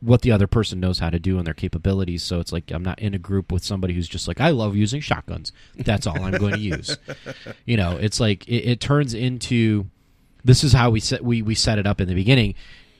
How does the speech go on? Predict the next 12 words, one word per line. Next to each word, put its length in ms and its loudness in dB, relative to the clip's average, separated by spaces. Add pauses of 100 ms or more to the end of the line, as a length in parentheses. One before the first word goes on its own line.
(100)
Y-, 120 -12
you, 600 -2 (680)
you 200 2
go, 100 2
you 180 2
play 240 6
a 60 4
video 260 4
game 180 0
to 60 -2
have 140 -2
fun, 240 -10